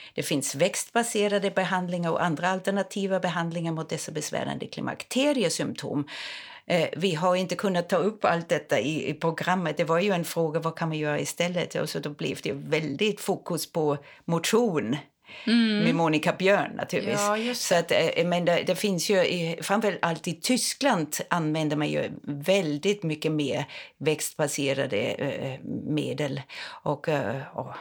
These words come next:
Speaker 1: det finns
Speaker 2: Ja, det är så
Speaker 1: mycket.
Speaker 2: intressant att olika kulturer kan behandla samma symptom på olika sätt.
Speaker 1: Ja.
Speaker 2: Mm.
Speaker 1: Ett, i Tyskland går du till doktor för klimakteriebesvär.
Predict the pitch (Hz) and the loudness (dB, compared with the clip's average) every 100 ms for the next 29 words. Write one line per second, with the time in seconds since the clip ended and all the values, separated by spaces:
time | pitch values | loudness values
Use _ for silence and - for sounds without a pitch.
0 | - - - - 165 - 214 233 - 254 | -16 -16 -10 -4 -2 -2 0 0 0 -2
1 | - - 240 233 240 349 403 233 190 202 | -4 -2 -2 0 -2 0 0 0 0 0
2 | 208 202 202 202 196 226 208 196 185 180 | 0 0 -2 -2 -2 0 2 2 0 -2
3 | - - 190 185 185 175 180 175 175 170 | -4 -4 -2 -2 -4 -4 -4 -2 -2 -2
4 | 170 _ - 185 180 180 185 - 185 175 | -4 _ -14 -10 -8 -6 -6 -6 -6 -6
5 | - 170 175 175 175 196 202 - - 151 | -6 -6 -6 -8 -2 -2 -2 -6 -6 -4
6 | 139 135 156 - _ _ _ - 190 202 | -4 -4 -10 -14 _ _ _ 0 2 4
7 | 226 208 214 190 - 302 285 180 185 - | 2 2 2 0 2 2 2 0 0 -4
8 | - - 180 165 156 - 170 151 - 165 | -16 -6 -2 -2 -2 -6 -4 -4 -4 -6
9 | 147 - 175 190 233 - 202 | -6 -4 -4 -2 -2 0 0